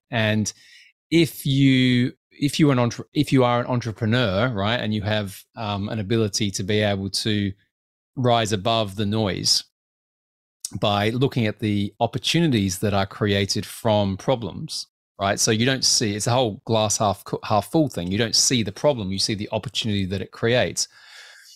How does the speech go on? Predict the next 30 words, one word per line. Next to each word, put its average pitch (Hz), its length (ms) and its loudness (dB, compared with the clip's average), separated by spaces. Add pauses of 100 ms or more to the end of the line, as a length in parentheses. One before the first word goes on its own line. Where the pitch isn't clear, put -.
(260)
There 127 260 4
are 120 60 4
more 135 560 4 (720)
things 120 260 2
that 120 80 0
we 117 120 2
can 107 220 2
do 107 240 4
now 104 760 0
to 104 640 2 (480)
launch 113 380 2
something, 165 380 0
to - 180 -4
acquire, 143 720 2
you 143 120 -2
know, 98 100 0
all 110 40 0
the 110 80 -4
stuff 98 220 -2
that 104 80 0
I 107 100 4
talk 110 240 -2
about. 127 220 0
There's 123 100 0
so 156 180 2
many 185 160 2
different 135 280 0
opportunities 123 640 2
for 107 340 2
building 110 500 2